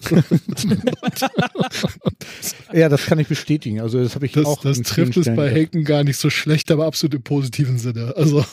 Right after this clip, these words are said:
Speaker 2: Ja, und dann haben sie einen Song gespielt, irgendwie der neunzehnhundertfünfundachtzig heißt, irgendwie und so eine wilde Reise durch die Sounds der achtziger war. Also wie geil ist das denn bitte?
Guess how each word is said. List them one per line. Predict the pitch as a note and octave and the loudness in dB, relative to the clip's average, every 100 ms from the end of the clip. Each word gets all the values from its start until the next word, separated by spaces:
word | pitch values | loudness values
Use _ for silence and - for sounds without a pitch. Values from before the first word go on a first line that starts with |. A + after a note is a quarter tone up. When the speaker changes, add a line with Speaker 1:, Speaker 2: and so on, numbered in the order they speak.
| E3+ - _ _ _ | -8 -8 _ _ _
Speaker 2:
Ja, | C3 D#3 | 0 0
und | B2 | 2
dann | F#3 F3+ | 4 4
haben | G3 | 4
sie | F3 | 4
einen | F3 | 2
Song | - F3+ G#3 | 2 0 0
gespielt, | - - F3 F#3 | -2 0 0 0
irgendwie | D3+ D3+ C#3+ | 0 2 4
der | C#3 | 4
neunzehnhundertfünfundachtzig | D3+ D#3+ D3+ C#3+ D3+ C#3+ E3 - - C3 | 2 0 0 0 0 -2 -4 -4 -4 0
heißt, | A2+ C#3 - - | 0 0 -2 -6
irgendwie | C#3 C#3+ D#3 | -4 -2 -2
und | C3+ | 0
so | C#3 | 0
eine | C#3+ B2 | 0 2
wilde | D#3+ F3 C3 | 4 4 4
Reise | D#3 F#3+ | 4 4
durch | E3 C#3+ | 2 0
die | D3+ | -2
Sounds | - F3+ - | 0 -2 -2
der | C#3+ | -8
achtziger | - - B2+ G2 | -8 -4 -2 -2
war. | F2+ F2+ | -6 -6
Also | C3 C3+ | -4 -4
wie | |
geil | D3+ - G3+ D#3+ | -6 -4 -2 -2
ist | D3+ - | -4 -4
das | - | -2
denn | C3+ A#2 | -2 -2
bitte? | G#2+ G2 | -4 -6